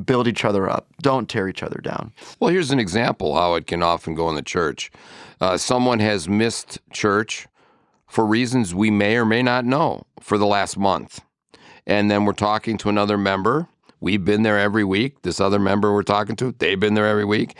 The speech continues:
Speaker 2: But yet, you know, Joe Smith hasn't been there for the last month.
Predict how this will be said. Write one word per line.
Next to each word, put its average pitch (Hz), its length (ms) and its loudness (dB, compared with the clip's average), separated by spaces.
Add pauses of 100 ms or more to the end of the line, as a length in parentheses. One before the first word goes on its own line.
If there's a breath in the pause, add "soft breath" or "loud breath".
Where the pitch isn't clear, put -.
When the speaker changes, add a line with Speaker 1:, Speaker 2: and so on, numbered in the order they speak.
(280 loud breath)
Speaker 2:
But 95 100 4
yet, 117 300 0 (340 loud breath)
you 98 180 2
know, 95 220 2
Joe 113 240 2
Smith 123 440 -2
hasn't 95 320 0
been 120 120 2
there 85 220 0
for 90 160 -4
the 90 40 0
last 87 380 -2 (140)
month. 90 360 0